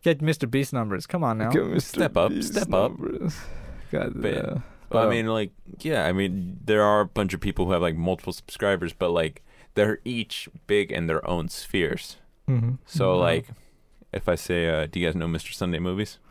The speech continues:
Speaker 2: No.
Speaker 1: No.
Speaker 3: He's a big name in, I guess, the comic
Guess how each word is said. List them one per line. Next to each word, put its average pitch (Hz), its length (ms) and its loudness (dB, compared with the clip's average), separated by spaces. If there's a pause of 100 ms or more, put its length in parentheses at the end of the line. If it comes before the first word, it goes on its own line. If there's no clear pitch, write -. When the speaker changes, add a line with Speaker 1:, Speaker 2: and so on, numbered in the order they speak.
Speaker 2:
No. 120 200 0
Speaker 1:
No. 107 340 -6 (120)
Speaker 3:
He's 87 180 -4
a 92 80 2
big 98 340 2
name 95 380 2
in, 85 540 -2 (800)
I 90 80 0
guess, 87 160 2
the - 160 -6
comic 90 500 0